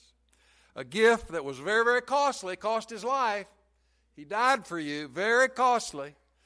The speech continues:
but He gave it. And you must really matter,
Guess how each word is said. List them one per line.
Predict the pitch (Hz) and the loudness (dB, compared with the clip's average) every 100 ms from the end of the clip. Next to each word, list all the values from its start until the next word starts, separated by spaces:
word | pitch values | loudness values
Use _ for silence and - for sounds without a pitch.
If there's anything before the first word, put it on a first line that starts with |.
| _ _ | _ _
but | 151 170 | -2 0
He | 233 | 0
gave | 226 269 247 - | 4 6 6 4
it. | - _ _ _ _ _ _ - - - - | -8 _ _ _ _ _ _ -20 -20 -20 -8
And | 190 196 | -4 -4
you | 233 285 285 262 240 - _ _ _ _ | -4 -4 -4 -6 -10 -16 _ _ _ _
must | - 175 233 226 - 175 | -16 -4 -2 -2 -4 0
really | 226 247 233 220 190 - | 4 4 4 0 -6 -16
matter, | 160 190 247 285 185 98 123 | -8 -2 2 2 0 -4 -10